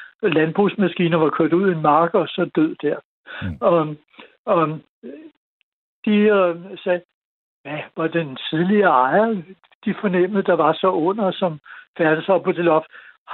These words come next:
Speaker 1: Den gamle idiot, at vi skulle da ikke bange for," sagde de nærmest i kor. Og, og så gik jeg videre, og, og så ringede, og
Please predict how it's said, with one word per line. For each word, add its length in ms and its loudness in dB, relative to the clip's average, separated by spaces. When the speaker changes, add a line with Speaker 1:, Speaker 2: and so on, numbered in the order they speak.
Speaker 1:
Den 180 2
gamle 400 2
idiot, 440 -4
at 120 -6
vi 140 -10
skulle 280 -4
da 60 0
ikke 140 -8
bange 400 0
for," 120 -4
sagde 440 0
de 200 -8
nærmest 420 -2
i 60 -4
kor. 460 -2
Og, 360 0
og 360 0
så 140 -4
gik 180 2
jeg 100 2
videre, 500 4
og, 300 0
og 260 2
så 240 0
ringede, 600 4
og 220 2